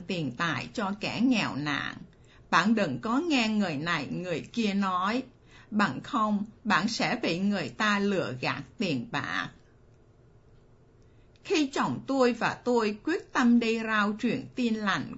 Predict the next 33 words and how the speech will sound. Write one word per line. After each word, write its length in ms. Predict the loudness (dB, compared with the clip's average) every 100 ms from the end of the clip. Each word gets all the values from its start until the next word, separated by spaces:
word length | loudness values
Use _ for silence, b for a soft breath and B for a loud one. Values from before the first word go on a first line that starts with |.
| -10
của 240 | -6 -6 -6
Chúa 240 | -4 -4
Trời, 480 | -2 0 0 0 -4 -12 B B B B -2
chúng 240 | 0 2
tôi 240 | 2 4 4
hiến 200 | 2 2 0
dâng 360 | 0 2 4 2
tất 260 | -4 -4
cả 220 | 0 0 0
tài 260 | -2 -2 -4
sản 480 | -6 -6 -4 -2 -4 -6
và 260 | -2 0 0
cả 180 | -2 -2 -2
sinh 280 | 0 4
mạng 400 | 6 6 2 -6 -4
của 140 | -2
mình 360 | 0 2 2 -2 -6
cho 200 | -4 -4 -4
Chúa 240 | -4 -4
Trời 400 | -4 -4 -4 -6 -10 B B
để 160 | -4 0
Ngài 380 | 2 4 2 0 -4
tùy 260 | -4 -4 -2
ý 260 | 0 2
sử 360 | 0 -2 -4 -4
dụng. 440 | -4 -6 -6 -8 -10 -14 -20 -20 -20 b b b b -4
Trong 200 | -2 0
hai 320 | 0 2 4
mươi 200 | 4 4
mấy 240 | 4 2
năm 440 | 0 2 2 2 2
này, 400 | 2 0 -4 -6 B B -2
chúng 220 | 0 0